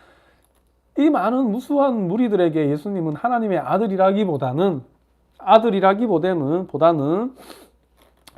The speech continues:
지금 오늘 우리의 이, 어, 로마의 속국이었죠, 여러분.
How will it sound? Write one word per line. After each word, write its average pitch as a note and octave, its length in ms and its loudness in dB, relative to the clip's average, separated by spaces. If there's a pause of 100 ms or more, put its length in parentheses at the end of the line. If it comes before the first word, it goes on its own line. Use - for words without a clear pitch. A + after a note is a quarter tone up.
지금 D#4+ 360 2
오늘 D4 500 4 (880)
우리의 B3+ 440 4
이, G3+ 440 0 (260)
어, D#3+ 400 2
로마의 A3 640 2
속국이었죠, C#3 1120 -4
여러분. A#2 320 -4